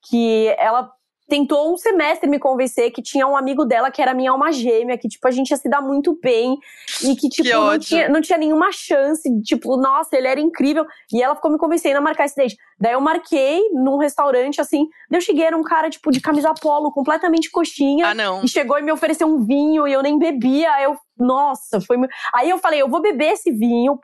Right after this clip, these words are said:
Speaker 1: essa garrafa inteira, porque eu tenho certeza que depois dessa garrafa eu vou começar a me soltar um pouco, me abrir e começar a achar ele mais interessante", assim. Mas, tipo assim,
Speaker 2: Não rolou.
Speaker 1: não rolou, não rolou.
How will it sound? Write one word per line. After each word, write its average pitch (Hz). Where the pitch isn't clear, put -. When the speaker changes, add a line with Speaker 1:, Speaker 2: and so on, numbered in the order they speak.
Speaker 1:
essa 254
garrafa 285
inteira, 294
porque 285
eu 285
tenho 302
certeza 302
que -
depois 277
dessa 294
garrafa 254
eu 233
vou 240
começar 247
a 208
me 202
soltar 208
um 208
pouco, 226
me 220
abrir 226
e 254
começar 262
a 254
achar 247
ele 233
mais 233
interessante", 247
assim. 220
Mas, 226
tipo -
assim, 220
Speaker 2:
Não 208
rolou. 220
Speaker 1:
não 208
rolou, 233
não 196
rolou. 214